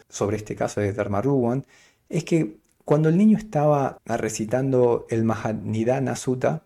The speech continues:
en las recitaciones del niño, recurrentemente él agrega en el listado de las partes anatómicas del cuerpo al cerebro. Pero el cerebro no está en, en el listado de partes anatómicas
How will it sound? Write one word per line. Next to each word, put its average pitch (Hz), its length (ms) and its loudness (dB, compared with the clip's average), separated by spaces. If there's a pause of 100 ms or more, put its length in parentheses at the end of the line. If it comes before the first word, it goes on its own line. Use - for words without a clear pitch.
(360)
en 160 160 2
las 160 160 0
recitaciones 160 920 -2
del 120 300 0
niño, 143 580 2 (100)
recurrentemente 151 1400 2
él 156 120 4
agrega 135 640 2 (240)
en 117 140 -2
el 107 120 0
listado 127 480 0
de 104 60 2
las 104 140 -6
partes 120 440 0
anatómicas 110 680 0
del 104 180 -4
cuerpo 131 500 2
al 120 200 -2
cerebro. 110 560 0 (260)
Pero 151 460 4
el 120 160 2
cerebro 160 380 4
no 147 80 4
está 160 380 0
en, 156 140 -4
en 117 140 0
el 104 100 0
listado 127 540 0
de 113 260 -2
partes 123 460 -2
anatómicas 117 720 0